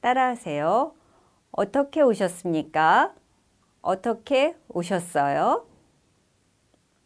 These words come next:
따라하세요.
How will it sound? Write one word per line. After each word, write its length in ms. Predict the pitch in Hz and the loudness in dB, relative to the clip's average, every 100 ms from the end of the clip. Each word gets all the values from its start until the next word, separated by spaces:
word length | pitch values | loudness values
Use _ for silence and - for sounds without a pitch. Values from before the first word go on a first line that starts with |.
| _ _ _ _ _ _ _ _ _ _ _ _ _ | _ _ _ _ _ _ _ _ _ _ _ _ _
따라하세요. 920 | - 247 233 208 196 165 170 247 392 | -2 2 2 0 -2 0 2 0 -2